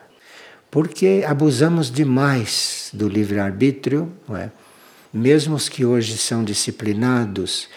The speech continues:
mesmo os que hoje conseguem,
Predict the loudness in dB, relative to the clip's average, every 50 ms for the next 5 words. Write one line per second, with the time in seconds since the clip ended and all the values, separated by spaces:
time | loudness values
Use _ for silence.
0 | -20 -20 _ _ -4 0 2 2 4 4 2 2 0 -2 -4 -4 -4 -8 -6 -2
1 | 0 2 2 2 2 2 0 -2 -6 -4 -4 -4 -4 -2 -2 -2 0 2 2 0
2 | 2 0 0 0 2 0 -2 -2 -4 -6 -8 -10 -12